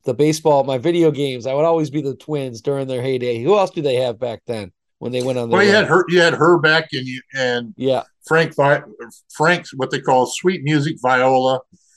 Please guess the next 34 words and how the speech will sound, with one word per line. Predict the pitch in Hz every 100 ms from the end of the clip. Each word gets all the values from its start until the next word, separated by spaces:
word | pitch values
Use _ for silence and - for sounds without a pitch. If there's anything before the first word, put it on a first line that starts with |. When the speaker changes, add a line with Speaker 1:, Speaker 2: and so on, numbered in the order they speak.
| _ _ _ -
Speaker 2:
um, | 113 117 117 113 107 101 - _ -
Danny | 98 127 143 139
Gladden | 117 131 131 127 123 120
and | 110 107
a |
few | - 131 120
others, | 127 117 107 107 123 110
and | 101
Corey | - 123 120
Koskie | - 120 117 - 117
and | 110
all | 107 113
that. | 131 104
But | 107 - _
Speaker 1:
Yeah. | 101 98 92 85 _ -
Speaker 2:
I, | 123 147 160
um, | 156 127 98 - _
I | 139
temporarily | - 208 208 196 165
lost | 175 -
my | 156 123
hearing | 208 240 151 110 135 143 _ -
attending | 113 - 147 143 139 123
the | 120 120 117 110
s-, | _ - - - 104
game | 143 175 160
six | - 202 -
of | 131
the | 120
World | 131 147 143
Series | 156 165 156 139
in | 120
ninety-one. | 135 143 139 151 160 180 _ _ _ _ _ - - - - - -
<clears throat> | - - -